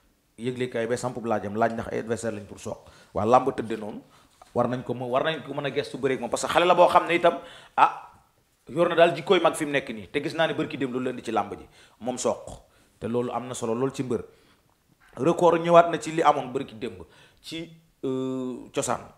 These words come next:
ci jaaxaarlu ba amoon ci Tapha Tine Boy Niang, la fa jotoon am, nee na gaz lacrymogène ba moo créé problème ba, même gaz la, waaw, bu gaz lacrymogène ba moom loolu la waaye mën a wax, bu ñu ko bàyyoon fa mu nekk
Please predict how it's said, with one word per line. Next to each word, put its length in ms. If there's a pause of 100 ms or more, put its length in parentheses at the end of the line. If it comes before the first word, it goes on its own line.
(220)
ci 140
jaaxaarlu 360
ba 100
amoon 180
ci 100
Tapha 240
Tine 180
Boy 200
Niang, 180 (320)
la 60
fa 120
jotoon 200
am, 160
nee 100
na 80
gaz 300
lacrymogène 460
ba 140
moo 220
créé 200
problème 400
ba, 60 (420)
même 160
gaz 240
la, 80
waaw, 220
bu 280
gaz 220
lacrymogène 460
ba 80
moom 180 (280)
loolu 120
la 80
waaye 140
mën 80
a 100
wax, 60
bu 100
ñu 60
ko 80
bàyyoon 240
fa 100
mu 100
nekk 240